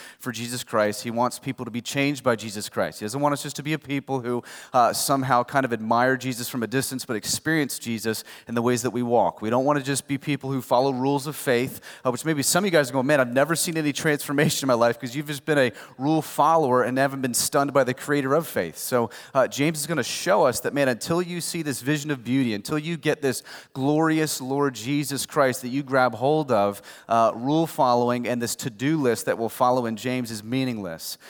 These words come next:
Uh, but if you see that it's birthed from beauty, you see moral action is not produced but really worship, which leads to joy and not begrudging submission. And so, uh, here's what he's gonna do. He's gonna give us a hard word,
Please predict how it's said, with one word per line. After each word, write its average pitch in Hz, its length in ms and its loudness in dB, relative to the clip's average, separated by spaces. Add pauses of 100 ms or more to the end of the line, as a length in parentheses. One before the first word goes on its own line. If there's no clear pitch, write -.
(160)
Uh, 120 80 4
but 123 80 0
if 131 140 -6
you 131 60 -2
see 175 200 -2
that 156 120 2
it's 107 180 -8
birthed 147 240 4
from 123 280 -2
beauty, 143 460 0
you 117 160 -2
see 127 220 -4
moral 120 380 0
action 123 340 0
is 107 100 -8
not 113 200 0
produced 107 400 -8
but 95 80 -8
really 101 200 -4
worship, 92 520 -10 (260)
which - 180 -12
leads 107 240 -8
to 107 120 -10
joy 92 480 -6
and 92 120 -10
not 92 240 -6
begrudging 92 460 -8
submission. 87 540 -12
And 82 120 -16
so, 92 280 -4 (340)
uh, 95 160 4
here's 151 480 0
what 147 80 0
he's 131 100 -4
gonna 127 140 -2
do. 113 140 -2
He's 101 100 -6
gonna 110 160 -6
give 110 180 -4
us 113 220 0
a 98 160 -2
hard 127 420 0
word, 113 320 0